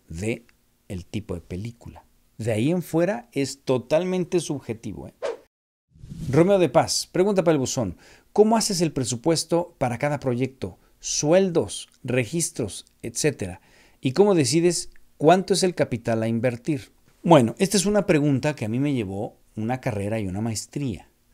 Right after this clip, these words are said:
Entender. Hacer el presupuesto es un trabajo que hacen los productores y es complejísimo, ¿eh? Complejísimo. De entrada tú tomas el guión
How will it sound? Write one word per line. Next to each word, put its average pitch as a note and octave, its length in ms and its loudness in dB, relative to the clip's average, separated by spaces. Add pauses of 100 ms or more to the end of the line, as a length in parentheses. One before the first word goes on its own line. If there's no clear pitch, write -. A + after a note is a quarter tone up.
(340)
Entender. G#2+ 640 -2 (1120)
Hacer D#3+ 280 0
el B3 100 0
presupuesto B2+ 760 -4
es - 280 -4 (100)
un D3+ 460 0 (300)
trabajo G#2+ 560 -2
que B2 100 -4
hacen A2+ 280 -4
los F#2+ 180 -8
productores B2 800 -6
y A2+ 140 -4
es B2 100 -6
complejísimo, G#2 1600 -6
¿eh? - 60 -20 (720)
Complejísimo. F#3+ 800 -2 (580)
De B2+ 140 2
entrada D#3+ 360 6
tú D#3 120 -6
tomas D#3 260 0
el B2 100 -2
guión G#2+ 360 -6